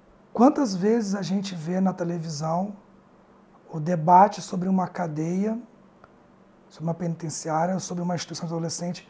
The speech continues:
que tem ótimos resultados? Você não vê. Ah, nós temos alguns prêmios estaduais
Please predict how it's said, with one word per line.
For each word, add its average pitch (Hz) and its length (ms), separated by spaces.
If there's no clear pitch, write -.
que 180 80
tem 185 220
ótimos 165 400
resultados? 143 840
Você - 140
não 190 100
vê. 202 280
Ah, 170 1040
nós 170 180
temos 196 320
alguns 190 340
prêmios 214 500
estaduais 175 960